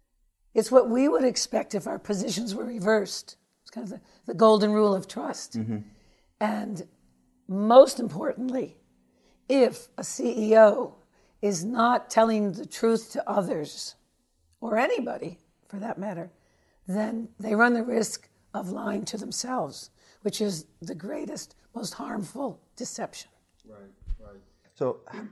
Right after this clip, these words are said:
Speaker 2: how can you tell when a, a C E O is being less than candid? Are there some signals or some red flags, uh, that we need to be on the watch for?
Speaker 1: Well, again, what's so interesting about this work, everyone wants more transparency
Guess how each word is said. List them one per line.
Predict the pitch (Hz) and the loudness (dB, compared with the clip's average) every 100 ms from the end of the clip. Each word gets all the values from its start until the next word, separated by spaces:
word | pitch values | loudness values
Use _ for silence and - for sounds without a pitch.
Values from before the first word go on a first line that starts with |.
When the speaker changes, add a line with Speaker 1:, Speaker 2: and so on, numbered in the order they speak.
| - - | -18 -14
Speaker 2:
how | 160 175 | -8 -4
can | 190 | -2
you | 165 | -4
tell | - 143 127 117 | -4 0 2 2
when | 110 110 | 0 -2
a, | 107 104 101 | -2 -4 -8
a | |
C | 95 - 110 101 | -12 -6 -4 -2
E | 101 | 0
O | 95 | -2
is | 92 | -6
being | 104 95 | -8 -6
less | 95 92 | -6 -6
than | - 90 | -8 -10
candid? | - 98 95 92 87 - | -8 -8 -6 -6 -8 -6
Are | 101 | -4
there | 101 | -4
some | 98 110 98 | -6 -8 -6
signals | 127 120 120 117 110 | -4 -4 -4 -6 -6
or | 98 | -10
some | 104 101 | -8 -6
red | 104 | -6
flags, | 104 107 104 107 110 - - _ _ - | -2 -2 0 -2 -6 -20 -20 _ _ -10
uh, | 101 98 98 98 - - | -4 -2 -2 -4 -12 -6
that | 104 95 | -4 -4
we | 110 | -4
need | 104 104 | -4 -6
to | - | -8
be | 104 | -8
on | 98 98 | -6 -8
the | |
watch | 98 98 104 - | -8 -6 -8 -8
for? | 113 113 _ _ - - _ | -12 -12 _ _ -20 -20 _
Speaker 1:
Well, | 247 277 - | -8 -6 -6
again, | 311 160 - 220 196 - _ _ _ _ - | -8 0 0 0 -4 -10 _ _ _ _ -4
what's | 185 220 - | 0 0 0
so | - 254 240 | 2 4 4
interesting | 233 240 208 - 302 269 | 2 2 2 0 -4 -6
about | 220 247 - | -8 -12 -10
this | 190 | -2
work, | 226 233 233 - _ _ _ | 6 6 6 -6 _ _ _
everyone | 214 254 262 247 220 - _ _ | 2 4 2 -2 -4 -8 _ _
wants | 226 226 - | -8 -6 -6
more | 247 277 | -6 -6
transparency | - 247 - - 233 262 254 - 262 170 | -6 -8 -8 -2 2 4 2 0 -8 -10